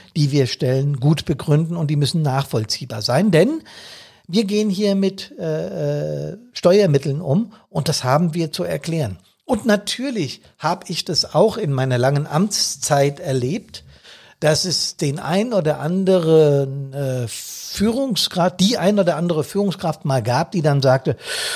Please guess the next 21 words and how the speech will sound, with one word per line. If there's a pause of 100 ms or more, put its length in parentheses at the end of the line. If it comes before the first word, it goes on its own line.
(720)
„Nee,
also
das
möchten
wir
jetzt
aber
auch
haben,
weil
das
hat
die,
die
Feuerwehr
auch.“
Das
ist
eine
schlechte
Begründung.